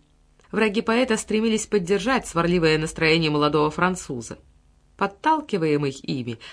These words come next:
полный веры в то, что он защищает престиж Франции, де Барант становился, не ведая того, орудием некоторых знатных русских персон, тех самых, кто некогда настроил другого француза, Жоржа Дантеса, против другого поэта,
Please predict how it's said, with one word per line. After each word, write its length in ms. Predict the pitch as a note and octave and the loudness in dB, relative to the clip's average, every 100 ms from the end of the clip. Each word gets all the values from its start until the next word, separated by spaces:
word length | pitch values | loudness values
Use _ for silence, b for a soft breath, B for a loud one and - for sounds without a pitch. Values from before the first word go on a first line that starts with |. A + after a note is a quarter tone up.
| B | B
полный 320 | C#4 C#4+ C#4 | 2 4 4
веры 240 | C4 D4+ C4 | 4 4 2
в 80 | |
то, 220 | - C#4+ C#4 | 0 0 2
что 200 | - A#3+ | 0 0
он 120 | A#3+ | 2
защищает 540 | G3+ G#3 - B3 A3 | 0 -4 -2 0 0
престиж 420 | F#3+ G3+ - A3 - | -2 -4 -2 -4 0
Франции, 640 | A#3 D4 B3 - B2+ - B B B | 0 2 0 -6 -6 -8 B B B
де 200 | E3 G3+ | -2 2
Барант 340 | G3 B3+ E4 - | 4 2 2 -2
становился, 560 | - C4 C#4 D4 B3 | -2 0 0 0 0
не 120 | A#3 | 2
ведая 240 | A#3 C#4 C4 | 2 4 2
того, 340 | B3 A#3 B3+ | 4 4 4
орудием 580 | G#3+ G#3 C4+ A3+ G3+ D#3+ | 4 2 0 0 2 2
некоторых 440 | E3+ G#3 G#3+ G#3 F3+ | 0 0 0 -2 -2
знатных 440 | F3+ A3 G#3+ - | 0 0 -2 -6
русских 380 | G#3 A3 A3 - | -6 -4 -8 -4
персон, 500 | B3+ B3+ C#4 F3+ - _ - B B B | -6 -2 -2 -2 -6 _ -20 B B B
тех 200 | E4 D#4+ | -4 0
самых, 540 | D#4+ D#4+ D4 - - | 2 2 2 -2 -10
кто 240 | - - B3 | -6 0 0
некогда 420 | C4 C#4 A3+ A#3+ | 0 0 2 4
настроил 460 | A3+ - B3+ B3+ G#3 | 2 0 2 2 4
другого 500 | G3+ F#3+ G#3+ B3+ G3+ | 0 2 2 2 0
француза, 600 | - D3+ - C3 A#2 - | 0 -2 -4 -8 -6 -6
Жоржа 400 | D#3+ G#3+ F3+ F3 | -2 0 0 0
Дантеса, 520 | D#3+ D#3 C4+ C#4+ C#3 B B | 0 0 -2 -2 -8 B B
против 300 | - D#4+ C#4+ | -2 0 2
другого 560 | G#3+ A#3+ E3 F3 A#3 B3+ | 2 2 2 0 2 0
поэта, 480 | B3+ A#3+ A#3+ A#3+ | 0 0 0 -2